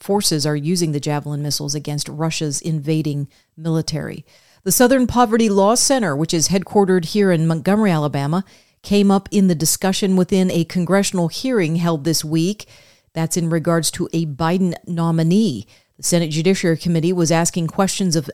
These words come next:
Nancy Abudu, who is being nominated for the Eleventh Circuit Court of Appeals. In particular, Senator Josh Hawley of Missouri took issue with the time that Abudu worked for the S P L C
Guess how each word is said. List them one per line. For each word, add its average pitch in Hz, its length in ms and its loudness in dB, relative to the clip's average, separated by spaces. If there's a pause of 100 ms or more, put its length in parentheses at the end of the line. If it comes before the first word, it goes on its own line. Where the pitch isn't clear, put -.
Nancy 185 540 -2
Abudu, 165 680 0
who 175 120 2
is 151 120 2
being 156 200 0
nominated 165 520 2
for 165 120 -6
the 156 120 0
Eleventh 160 320 -2
Circuit 165 260 -4
Court 170 180 -2
of 143 60 -6
Appeals. 165 560 -2 (340)
In 240 220 4
particular, 240 680 2 (180)
Senator 190 380 2
Josh 190 400 0
Hawley 196 520 0
of 156 160 -2
Missouri 165 600 0 (400)
took 240 280 2
issue 208 380 0
with 147 220 -6
the 165 80 -2
time 170 340 -2
that - 280 -4 (100)
Abudu 165 600 2
worked 180 520 0
for 180 200 -4
the 165 220 -2
S 196 220 0
P 185 240 -4
L 165 120 -2
C 165 540 -2